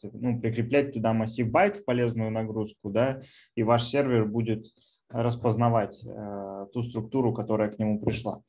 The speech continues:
Но, а, мы бы не хотели ничего удалять из этой структуры данных, если уже так получилось, что мы ее создали. Но иногда, эм, повторюсь, приходится делать серьезные изменения в апи,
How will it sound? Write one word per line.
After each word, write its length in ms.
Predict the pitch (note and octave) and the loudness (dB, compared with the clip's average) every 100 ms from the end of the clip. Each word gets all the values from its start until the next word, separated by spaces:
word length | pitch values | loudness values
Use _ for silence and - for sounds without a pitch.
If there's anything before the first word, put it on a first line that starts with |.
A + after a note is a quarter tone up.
| - - _ - | -20 -20 _ 2
Но, 360 | E3+ F#3 - - _ _ _ _ _ _ _ _ _ _ - | 4 4 0 -16 _ _ _ _ _ _ _ _ _ _ -4
а, 460 | G#2+ A2+ A2 A2 G#2+ G#2+ - - _ | -2 0 0 0 -2 -6 -14 -20 _
мы 160 | C3 F3+ | 2 4
бы 120 | F3 | 4
не 100 | D#3+ | 4
хотели 440 | D#3 C#3+ F3+ F3 C#3 | 2 4 4 4 4
ничего 440 | B2+ B2 C3+ D3 | 0 0 2 2
удалять 800 | C#3+ B2 C3+ C3 G#2 - - _ _ _ _ _ _ _ _ _ _ | 0 2 2 4 0 -2 -14 _ _ _ _ _ _ _ _ _ _
из 220 | B2 A#2+ A#2+ | -4 0 2
этой 220 | A#2+ A#2 | 0 -2
структуры 480 | - A#2 A#2 A#2+ A#2 | -10 -12 -4 -2 2
данных, 380 | E3 B3 D#3 C3+ | 4 4 4 0
если 240 | D#3+ - | -2 0
уже 240 | C3 B2+ D3 | 0 2 2
так 220 | B2 - | 0 -2
получилось, 420 | A#2+ A#2+ F3+ D#3+ | -2 0 0 -2
что 160 | - A2 | -2 -2
мы 120 | A#2+ | 0
ее 140 | B2+ | 0
создали. 460 | A#2+ B2 A2 G#2 A#2 - - - - | -2 -4 -4 -6 -8 -16 -20 -8 2
Но 220 | F3 A#3 | 6 8
иногда, 600 | F#3 C3+ C#3 F#3 F#3+ F#3 _ _ _ _ - | 6 6 6 6 6 2 _ _ _ _ -10
эм, 480 | A2+ A2 A2 A2 - - - - - - | -6 -6 -6 -8 -12 -14 -14 -14 -16 -6
повторюсь, 640 | A#2 A#2 A#2+ C3 F3+ F#3 | -6 0 2 4 2 0
приходится 560 | - B2+ B2+ D#3+ C#3+ B2 | -4 -2 0 -2 -2 -2
делать 300 | C3 C3 A#2+ | 2 2 0
серьезные 460 | B2 B2 A#2 A2+ | 0 2 2 0
изменения 520 | G#2+ A#2 A2+ A2 G#2+ G2+ | 0 0 0 -2 -2 -2
в 60 | |
апи, 540 | A2+ A#2+ B3+ B3+ - | -2 -2 0 0 -2